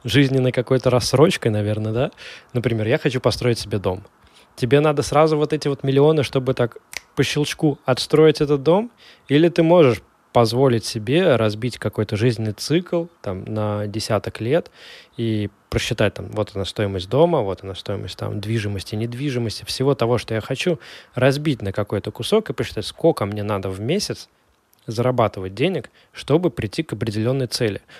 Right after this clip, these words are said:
У тебя всегда должна быть какая-то цель, а не просто много денег. Это, ну,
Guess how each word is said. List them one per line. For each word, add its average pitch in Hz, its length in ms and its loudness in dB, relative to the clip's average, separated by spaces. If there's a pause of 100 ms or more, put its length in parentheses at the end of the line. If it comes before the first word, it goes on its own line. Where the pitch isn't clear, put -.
У - 40 -20
тебя 123 120 2
всегда 143 260 0
должна 170 240 2
быть 165 100 -6
какая-то 131 320 -2
цель, 101 320 -6 (180)
а 120 100 -4
не 120 60 -2
просто 110 300 -6
много 110 280 -2
денег. 90 260 -14 (240)
Это, 131 220 -6
ну, 196 240 -4